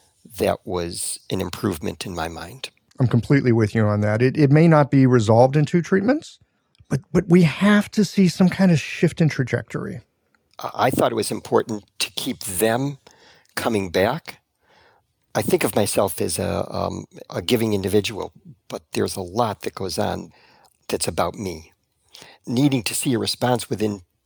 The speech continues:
Speaker 1: two treatments was really about my comfort level, about my really being able to,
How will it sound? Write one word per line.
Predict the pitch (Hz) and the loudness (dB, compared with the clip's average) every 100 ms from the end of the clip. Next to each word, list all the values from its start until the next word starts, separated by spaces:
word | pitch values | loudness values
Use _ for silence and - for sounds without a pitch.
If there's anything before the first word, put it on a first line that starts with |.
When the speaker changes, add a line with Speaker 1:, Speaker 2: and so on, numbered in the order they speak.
| _ | _
Speaker 1:
two | - 131 | -6 -6
treatments | - 139 135 151 160 - - _ - - - _ | -4 -4 -2 -4 -4 -10 -14 _ -20 -20 -20 _
was | 113 107 | -2 0
really | 113 123 208 170 | -4 0 0 0
about | 107 107 - | -2 -2 -2
my | 101 127 | -2 0
comfort | 127 - 143 - - - | 0 -2 -4 -4 -8 -6
level, | 87 - 92 | -8 -8 -10
about | 90 110 107 - | -8 -6 -6 -6
my | 104 117 135 127 | -4 0 2 0
really | 110 101 123 127 120 107 | -4 -6 2 2 2 0
being | 110 107 | -2 0
able | 110 101 | 0 0
to, | - 107 98 | -4 -4 -4